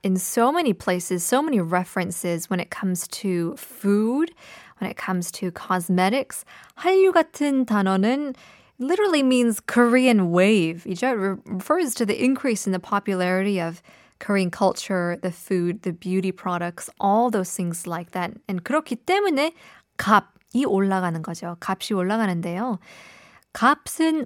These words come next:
price이죠, the cost. 그래서 저도 한국 딸기가 그렇게 인기 있는지도 몰랐어요. 제 이모가 싱가포르에서 사는데 거기 백화점에 있는 그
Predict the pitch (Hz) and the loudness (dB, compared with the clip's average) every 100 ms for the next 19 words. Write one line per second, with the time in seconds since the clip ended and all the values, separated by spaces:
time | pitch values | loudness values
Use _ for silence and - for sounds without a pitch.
0 | - - 320 349 320 - 202 180 170 185 | -8 -6 2 2 2 -2 -4 -2 -6 -6
1 | - - - 285 180 170 - - _ - | -10 -14 -4 -2 -2 -6 -18 -20 _ -20
2 | - - - _ 381 311 302 359 254 185 | -20 -20 -20 _ -4 2 4 4 2 0
3 | - - 381 403 427 - 370 370 359 339 | -8 -6 -4 0 -2 2 4 4 2 0
4 | - 208 277 - - 285 196 226 226 381 | -2 -2 -2 -2 -4 0 2 2 2 -2
5 | 359 311 269 226 196 170 170 175 170 - | 0 2 0 0 0 0 0 -2 -4 -8
6 | 180 226 302 170 185 _ _ - - - | -6 -6 -6 -8 -10 _ _ -20 -20 -2
7 | 262 247 269 311 269 381 403 392 349 302 | 2 4 4 4 2 0 -4 -2 0 2
8 | 240 208 208 185 175 - _ - 339 330 | 0 0 -2 -2 -2 -8 _ -8 -4 0
9 | 208 185 196 - - 220 226 285 202 - | 0 0 -2 -6 -2 0 2 0 -4 -4
10 | 254 247 226 208 190 175 175 196 - - | -4 0 0 0 0 -2 -6 -10 -16 -10
11 | 170 165 | -6 -6